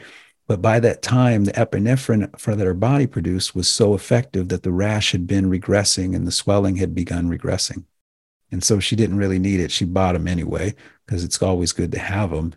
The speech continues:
you know, just in case. Um, but she didn't need 'em, which is pretty cool, right? So she, um, ends up,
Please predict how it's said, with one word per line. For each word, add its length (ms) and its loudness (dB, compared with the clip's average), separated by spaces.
you 120 -2
know, 160 -2
just 240 -4
in 100 -6
case. 440 -4
Um, 460 -2
but 360 -2
she 180 -4
didn't 220 -4
need 180 -4
'em, 160 -6
which 220 -2
is 120 -2
pretty 300 -4
cool, 340 2
right? 280 -2
So 220 4
she, 500 2
um, 360 0
ends 220 6
up, 220 8